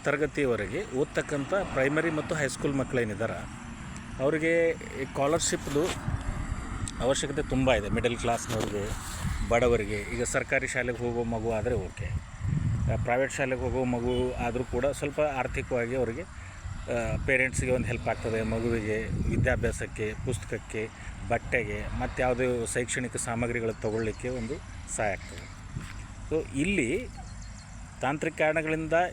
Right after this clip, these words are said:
ಹಿಂದೆ ಅವ್ರು ಅನುಭವಿಸಿರ್ತಕ್ಕಂಥ ತೊಂದರೆಯಿಂದ ಪಾಲಕರಿಗೆ ಎಲ್ಲಪ್ಪ ಓಡಾಟ ಅನ್ನೋ ಭಾವನೆ ಒಂದು.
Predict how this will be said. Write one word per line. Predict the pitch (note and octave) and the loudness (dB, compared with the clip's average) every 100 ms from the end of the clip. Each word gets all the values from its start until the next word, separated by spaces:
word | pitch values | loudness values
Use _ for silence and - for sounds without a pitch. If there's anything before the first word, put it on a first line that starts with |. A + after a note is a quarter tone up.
| A#2+ | -4
ಹಿಂದೆ | C#3 D3+ E3 | -2 0 4
ಅವ್ರು | D3 D#3 C#3 | 6 6 4
ಅನುಭವಿಸಿರ್ತಕ್ಕಂಥ | C3+ C#3+ C#3+ - D3 - C#3+ C#3+ D3+ | 4 0 0 -2 -4 -2 -4 -2 -2
ತೊಂದರೆಯಿಂದ | - B2+ C3+ C#3+ C#3 C#3+ | -2 0 2 2 2 2
ಪಾಲಕರಿಗೆ | D#3+ D3 C3 C3 C3 C3+ C#3 C#3 C3 - - - A#2+ | 2 2 0 0 0 -2 0 -2 -4 -8 -8 -4 2
ಎಲ್ಲಪ್ಪ | B2+ B2+ C3+ | 2 4 4
ಓಡಾಟ | A#2+ B2+ A2 | 6 4 4
ಅನ್ನೋ | B2 A#2+ B2 | 2 2 0
ಭಾವನೆ | G#2+ A2 G#2+ A2 | 2 2 4 2
ಒಂದು. | G2 G2+ F2+ | 0 0 -2